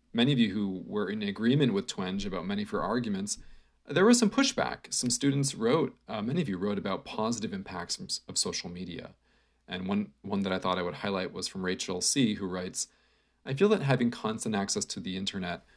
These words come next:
although it may not be what is seen as, quote, normal, unquote, to millennials, has shaped my generation towards more opportunities of connecting and socializing with others,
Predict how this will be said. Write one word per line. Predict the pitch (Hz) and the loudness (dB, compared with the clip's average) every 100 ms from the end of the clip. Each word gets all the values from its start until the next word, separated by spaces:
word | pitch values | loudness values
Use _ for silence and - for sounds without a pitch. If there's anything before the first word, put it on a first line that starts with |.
| _ - | _ -2
although | 113 127 | 4 4
it | 113 | 4
may | 113 120 | 4 4
not | 113 95 - | 4 2 -2
be | 107 98 98 - - - | -2 0 -2 -6 -12 -14
what | 107 104 | -6 -4
is | 101 - | 0 2
seen | 117 101 | 2 2
as, | 92 - | 0 -2
quote, | - 104 87 | -2 -4 -2
normal, | 107 120 165 107 92 - - _ | -2 0 4 4 2 -2 -10 _
unquote, | 101 95 95 92 90 - | -8 -8 -6 -6 -6 -4
to | 101 | -4
millennials, | 90 90 98 151 107 87 101 - _ _ _ _ _ _ _ _ _ _ _ - | -4 -6 -2 2 2 0 0 -2 _ _ _ _ _ _ _ _ _ _ _ 0
has | 139 | 4
shaped | 170 190 - | 6 6 6
my | 127 | 4
generation | 117 107 98 101 - 101 95 | 6 4 4 2 0 0 -2
towards | - 101 98 104 | -2 -2 -2 -2
more | 110 107 | 0 0
opportunities | 104 104 - 123 104 101 | -2 -6 -2 0 0 0
of | 104 | -4
connecting | - 107 104 - 101 | -6 -2 -2 0 0
and | 95 | 2
socializing | 127 135 87 85 95 | 2 0 -2 -4 -4
with | 92 | -4
others, | - 95 76 - | -4 -4 -4 -8